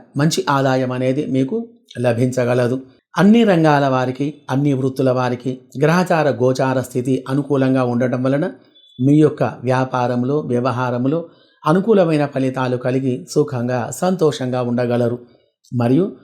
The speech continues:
చదువు గురించే కానీ, వ్యవహారం గురించే కానీ విదేశాలు వెళ్ళేవారికి మంచి ఫలితాలు అనేటివి రాగలవు. ఆ యొక్క ప్రయత్నాలు మీకు ఫలించగలవు. ఆ యొక్క రంగాలలో విదేశీ అవకాశాలు మీకు మంచిగా బలపడతాయి.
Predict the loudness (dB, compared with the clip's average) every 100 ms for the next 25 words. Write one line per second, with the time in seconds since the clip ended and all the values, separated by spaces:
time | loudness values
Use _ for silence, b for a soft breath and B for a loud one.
0 | B B -2 2 4 4 4 4 4 2
1 | 2 0 0 0 0 0 0 0 0 0
2 | -2 -2 -2 -2 -2 -6 B B -4 0
3 | 2 0 -2 -4 -2 -2 0 0 0 -2
4 | -4 -12 b b b -2 2 4 2 2
5 | -2 -8 _ -2 0 2 0 0 2 0
6 | 0 -2 0 2 2 0 -2 -8 b b
7 | -4 -2 0 -2 -4 0 2 2 0 0
8 | 2 0 0 -4 -10 -6 -2 -2 0 0
9 | 2 0 -4 -12 -20 _ _ -6 -2 -2
10 | 0 0 0 2 2 2 0 -4 b b
11 | b -4 2 4 2 0 -4 -4 -2 -4
12 | -2 -2 0 -2 -6 B B _ -4 -2
13 | -2 -6 -8 _ _ -6 -2 0 2 0
14 | 0 0 0 0 0 0 -2